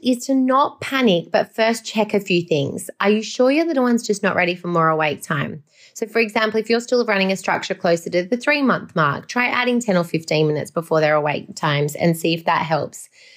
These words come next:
The other thing I want you to always keep in mind is, are you providing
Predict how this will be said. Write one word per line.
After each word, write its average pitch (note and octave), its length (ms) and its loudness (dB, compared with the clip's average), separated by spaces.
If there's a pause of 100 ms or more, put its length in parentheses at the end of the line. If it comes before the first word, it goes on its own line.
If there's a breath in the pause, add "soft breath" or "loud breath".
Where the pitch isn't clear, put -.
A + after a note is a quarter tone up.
(320 soft breath)
The A#3 160 0
other C#4 220 0
thing C4 200 0
I A3 60 4
want F#3 160 2
you F#3+ 100 0
to F#3 100 0
always G#3 580 0
keep E3+ 240 0
in D#3+ 80 4
mind D#3 300 0
is, E3 140 -8 (100)
are G3 140 4
you A#3+ 240 2
providing F3+ 640 0